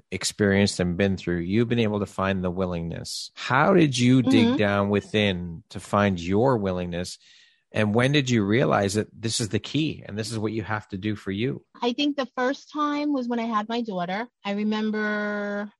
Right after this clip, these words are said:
Speaker 2: when, like, they actually put her in front of me, I was like, "Oh, no. Oh, no. I, I got a girl." Um,
Speaker 1: Yeah.
Speaker 2: like, you know, right away it was like, "Here's the legacy." And then looking at her father and going, "No, no, no, no, no.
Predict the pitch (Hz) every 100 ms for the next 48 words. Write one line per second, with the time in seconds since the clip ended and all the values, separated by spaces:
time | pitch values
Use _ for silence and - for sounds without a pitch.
0 | _ 202 202 196 190 190 190 208 - 226
1 | 214 233 214 208 196 190 - 196 214 233
2 | 233 202 196 196 185 - - 202 196 190
3 | 190 196 175 170 180 _ _ _ _ 202
4 | 220 220 226 262 185 170 - _ - 208
5 | - 196 190 202 220 285 262 196 _ _
6 | _ _ 220 233 202 196 185 220 202 214
7 | 233 233 214 214 208 - _ _ _ _
8 | 220 214 214 226 240 262 254 - 196 185
9 | 196 202 220 233 226 220 208 214 208 202
10 | 196 190 190 190 190 196 196 190 185 180
11 | 180 180 180 175 175 160 170